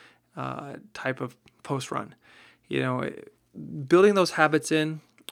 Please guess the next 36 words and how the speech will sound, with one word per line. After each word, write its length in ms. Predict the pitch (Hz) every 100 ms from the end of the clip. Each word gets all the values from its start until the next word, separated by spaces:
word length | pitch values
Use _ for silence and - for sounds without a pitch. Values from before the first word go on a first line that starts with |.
| -
of 420 | 131 127 123 123
really 340 | 139 135 160 156
working 340 | 139 143 151
on 120 | 139
your 100 | 135
body, 500 | 123 127 131 135 135 _ _ - _ -
really 180 | 139 131
being 240 | 135 131
a 40 |
student 360 | 123 - 131 131
of 120 | 127
your, 100 | 127
one's 260 | 131 127 -
craft 500 | - 123 131 - -
are 100 | - -
critical 680 | - 170 160 156 139 127 - _
to, 640 | - - 139 131 127 127 127 _ _ _ _ _
um, 280 | 139 127 120
anyone 420 | - 170 165 147 131
to 120 | 131
develop 480 | 127 127 123 123 -
a 60 |
professional 440 | - - 131 - 131
mindset 400 | 123 123 131 131
and 120 | 127
really 180 | 127 123
get 160 | 123
more 200 | 127 123
engagement. 500 | 127 127 123 - 143
So 260 | - 131 123 - - - -
I 140 | 151
look 200 | 170 165
at 100 | 147
that 240 | 151 147
as 280 | 139 127 127 _ _ - _ -
a, 500 | 143 127 127 127 120